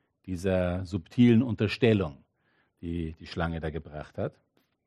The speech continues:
Aber, weiß nicht, ob ihr, euch das aufgefallen ist, ich meine, die meisten von euch kennen diese Geschichte wahrscheinlich mehr oder weniger gut,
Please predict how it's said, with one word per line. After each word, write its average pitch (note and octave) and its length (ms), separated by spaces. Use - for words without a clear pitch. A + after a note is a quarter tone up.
Aber, C3+ 640
weiß A2+ 180
nicht, C#3 100
ob A#2 100
ihr, A#2+ 180
euch A2+ 140
das A#2 140
aufgefallen A#2+ 460
ist, A2+ 100
ich A2+ 60
meine, G#2 240
die G2+ 80
meisten G#2+ 300
von G#2+ 100
euch G2+ 140
kennen B2 160
diese G#2 180
Geschichte G2 340
wahrscheinlich F#2+ 360
mehr G2 140
oder G2 100
weniger F#2+ 280
gut, C3+ 280